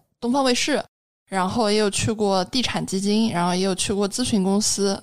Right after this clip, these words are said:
然后也有大概两年多的时间都在风险投资机构，然后从不同阶段的风险投资机构去有实习，包括还去了腾讯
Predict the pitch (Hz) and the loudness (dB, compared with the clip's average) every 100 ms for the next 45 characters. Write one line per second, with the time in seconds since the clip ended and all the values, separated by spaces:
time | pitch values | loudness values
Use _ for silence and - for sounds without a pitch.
0 | - 170 196 220 208 214 202 165 214 208 | -6 -4 0 0 0 0 0 -2 -4 -4
1 | 196 202 185 175 160 165 214 233 - 190 | -2 -2 0 0 -2 -2 0 0 -2 -4
2 | 190 196 208 208 202 240 233 196 185 208 | -4 -2 -2 -2 0 0 0 0 -2 -2
3 | 247 302 202 156 190 196 - 196 254 226 | 0 0 0 -2 -4 -6 -6 -4 -2 0
4 | 196 240 330 320 185 196 196 196 180 214 | 0 0 2 2 2 -2 -4 -4 -4 -4
5 | - 196 196 190 190 180 - 185 - - | -6 -2 -2 -2 -4 -4 -2 -4 -4 -6
6 | - _ - 233 233 226 180 - - 208 | -10 _ -4 -4 -2 -4 -4 -4 -4 -2
7 | 180 127 190 202 262 | -2 -2 -4 -2 -4